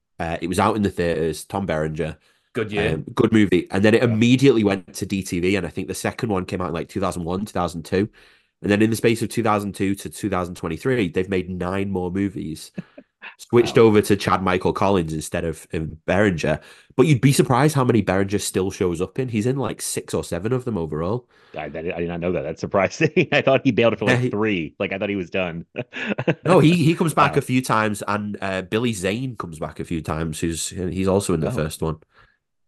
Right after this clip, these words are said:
Speaker 1: Um, but they're, they're, they're, they're entertaining. I think it's, it's kind of crazy to me that a D T V franchise has reached as many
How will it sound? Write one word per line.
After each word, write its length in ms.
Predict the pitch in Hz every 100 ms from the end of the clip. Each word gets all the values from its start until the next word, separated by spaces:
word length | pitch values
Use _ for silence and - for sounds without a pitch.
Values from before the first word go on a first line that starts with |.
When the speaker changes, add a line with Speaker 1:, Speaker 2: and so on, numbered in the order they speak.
| _
Speaker 1:
Um, 480 | 80 80 80 80 - _ _
but 140 | 98 98
they're, 180 | 113
they're, 180 | 127 165
they're, 220 | 160 175
they're 240 | 160 175 190
entertaining. 540 | 202 - 202 143 80
I 60 | 90
think 260 | 123 113
it's, 160 | 123 -
it's 180 | 127 -
kind 200 | 107 101
of 200 | 95 - _ _ _ _ _ _
crazy 480 | - 135 127 117 104
to 140 | -
me 80 | 95
that 160 | 87 78
a 40 |
D 160 | 82 87
T 140 | -
V 140 | 85 82
franchise 540 | 85 80 87 78 78
has 140 | 76
reached 280 | 85 78 -
as 120 | 87
many 520 | 87 85 85 85 85